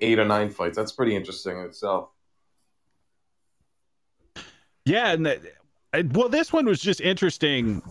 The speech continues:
Speaker 2: all over. 'Cause, like, you didn't have very many, like, big name fights. You come back next week, and, like, there are a few decent fights there.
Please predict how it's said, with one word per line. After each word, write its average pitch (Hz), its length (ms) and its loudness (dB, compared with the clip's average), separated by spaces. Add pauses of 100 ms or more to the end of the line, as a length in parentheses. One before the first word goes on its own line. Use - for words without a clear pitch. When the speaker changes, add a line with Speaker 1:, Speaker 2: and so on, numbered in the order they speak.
(540)
Speaker 2:
all 156 260 2
over. 143 300 4
'Cause, - 160 -10
like, 120 180 -2
you 143 60 -2
didn't 214 200 2
have 170 420 2
very 156 260 0
many, 147 280 2
like, 117 280 2
big 147 180 0
name 147 280 4
fights. 113 720 2 (1040)
You 127 120 4
come 185 240 2
back 156 520 2
next 143 440 2
week, 135 600 2
and, 120 160 6
like, 117 220 4
there 120 420 6
are 123 140 8
a 120 60 6
few 165 180 6
decent 135 540 4
fights 135 360 4
there. 107 580 6